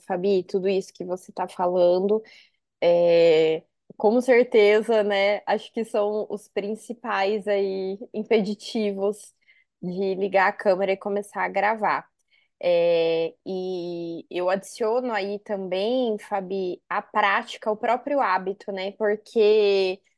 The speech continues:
se a gente não começa, fica mais difícil começar.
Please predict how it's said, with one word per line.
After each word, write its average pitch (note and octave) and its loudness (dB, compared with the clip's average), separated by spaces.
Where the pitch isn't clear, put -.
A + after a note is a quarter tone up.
se - -4
a G#3+ 2
gente C#4 -6
não C4+ -4
começa, A#3 -4
fica A#3+ -6
mais B3 -4
difícil D4 -6
começar. C#4 -6